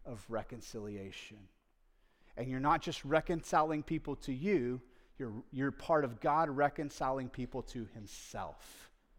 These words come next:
Okay? This is, this is about to come up in the text. I want you to see this.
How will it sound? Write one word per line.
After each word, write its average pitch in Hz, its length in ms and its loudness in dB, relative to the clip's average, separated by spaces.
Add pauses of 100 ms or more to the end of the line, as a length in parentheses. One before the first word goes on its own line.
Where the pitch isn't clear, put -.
(1500)
Okay? 101 180 -8 (320)
This 120 160 -6
is, 127 140 -6
this - 180 -6
is 131 60 -4
about 131 260 4
to 143 80 -6
come 139 180 -6
up - 120 0
in 135 80 -4
the 131 60 -2
text. - 360 -4
I 127 40 -6
want 113 180 -4
you 117 60 -6
to 113 60 -8
see 110 280 -6
this. 95 480 -14